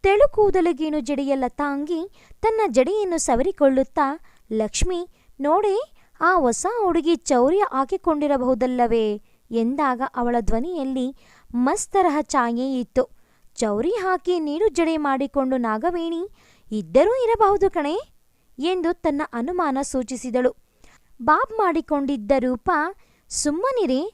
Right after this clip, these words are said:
ನಮಗ್ಯಾಕೆ? ಅದು ನಿಜವಾದ ಜಡೇನೇ ಇರಬಹುದು, ನಿಮಗ್ಯಾಕೆ ಹೊಟ್ಟೆ ಕಿಚ್ಚು?" ಎಂದಳು. ಅಷ್ಟರಲ್ಲಿ ತರಗತಿ ಉಪಾಧ್ಯಾಯಿನಿ ಪ್ರವೇಶಿಸಿದ್ದರಿಂದ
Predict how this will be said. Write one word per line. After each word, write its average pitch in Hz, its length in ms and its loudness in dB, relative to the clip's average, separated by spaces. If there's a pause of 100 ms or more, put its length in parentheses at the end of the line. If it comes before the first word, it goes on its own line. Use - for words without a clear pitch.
(160)
ನಮಗ್ಯಾಕೆ? 370 760 0 (380)
ಅದು 330 180 4
ನಿಜವಾದ 381 580 2
ಜಡೇನೇ 427 500 2
ಇರಬಹುದು, 262 480 2 (400)
ನಿಮಗ್ಯಾಕೆ 381 520 2
ಹೊಟ್ಟೆ 339 360 2
ಕಿಚ್ಚು?" - 340 -2 (240)
ಎಂದಳು. 269 580 0 (420)
ಅಷ್ಟರಲ್ಲಿ 359 560 0
ತರಗತಿ 320 540 -2
ಉಪಾಧ್ಯಾಯಿನಿ 269 800 -2
ಪ್ರವೇಶಿಸಿದ್ದರಿಂದ 247 1040 -4